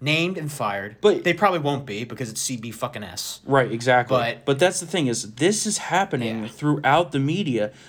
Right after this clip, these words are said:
Speaker 2: They are
Speaker 1: Fake
Speaker 2: trying
Speaker 1: news.
Speaker 2: to, to drive narratives. That's
Speaker 1: Yeah.
Speaker 2: what they're, that's what their thing is. They're no longer
Speaker 1: Yeah.
Speaker 2: journalists. They are storytellers.
Speaker 1: Yeah.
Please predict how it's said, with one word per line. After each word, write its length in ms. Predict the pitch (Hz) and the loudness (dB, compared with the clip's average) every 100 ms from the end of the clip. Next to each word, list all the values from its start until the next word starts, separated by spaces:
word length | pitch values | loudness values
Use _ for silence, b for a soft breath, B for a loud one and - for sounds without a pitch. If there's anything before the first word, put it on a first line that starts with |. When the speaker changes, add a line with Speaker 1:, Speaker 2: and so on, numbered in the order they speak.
| B | B
Speaker 2:
They 160 | 127 151 | 2 2
are 80 | 139 | 2
Speaker 1:
Fake 160 | 139 | 2
Speaker 2:
trying 320 | 170 170 196 214 | 4 4 4 0
Speaker 1:
news. 180 | - - | -2 0
Speaker 2:
to, 340 | 156 131 123 B B B - | 2 2 -2 B B B -8
to 460 | 147 139 117 101 - _ _ - | -2 0 0 -4 -12 _ _ -16
drive 540 | 120 120 123 123 147 151 | -10 -4 2 4 2 2
narratives. 720 | 151 196 233 131 85 78 - | 0 2 2 0 -2 -8 -2
That's 240 | 127 170 | 0 0
Speaker 1:
Yeah. 40 | 170 | 0
Speaker 2:
what 100 | 170 | 0
they're, 200 | 175 156 | 0 2
that's 280 | - 160 175 | 0 -2 0
what 100 | 175 | -4
their 120 | 175 | -2
thing 100 | 185 | -2
is. 120 | 131 | 0
They're 140 | 135 147 | 2 4
no 160 | 175 | 4
longer 720 | 226 190 180 185 180 175 170 165 | 4 2 0 0 0 0 0 -4
Speaker 1:
Yeah. 160 | 85 143 | -12 -8
Speaker 2:
journalists. 760 | 123 143 135 127 135 - - - b b b | 0 2 4 2 -2 -4 -10 -14 b b b
They 180 | 135 135 | 4 4
are 120 | 123 | 4
storytellers. 1040 | 113 - - 147 131 113 110 98 95 90 - | 2 -2 2 2 2 0 -4 -4 -6 -10 -12
Speaker 1:
Yeah. 180 | 78 | -14